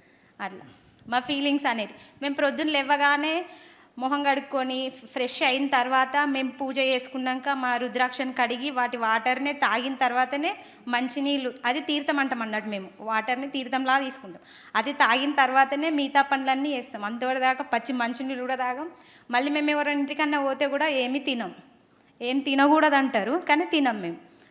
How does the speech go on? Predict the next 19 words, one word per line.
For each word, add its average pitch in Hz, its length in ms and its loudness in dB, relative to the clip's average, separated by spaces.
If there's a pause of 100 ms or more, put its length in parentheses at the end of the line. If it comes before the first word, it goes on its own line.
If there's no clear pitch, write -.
మేము 254 140 -2
ఎట్లున్నామో 277 440 0
అట్లానే 247 320 0
వస్తాము, 233 520 -4
మాకు 233 300 2
నచ్చి. - 500 -8 (220)
మాకు 247 180 0
మళ్ళీ 269 280 4
మేము 277 240 0
ఇట్లా 240 600 -2
పీరియడ్స్ 269 300 2
ఉన్న 262 160 0
వాళ్ళైనా, 240 440 2
డెలివరీ 247 360 2
అయిన 233 160 -4
వాళ్ళ 240 220 -2
ఇంటికి 233 220 -10
కూడా 220 140 -2
వెళ్ళాం, 190 280 -2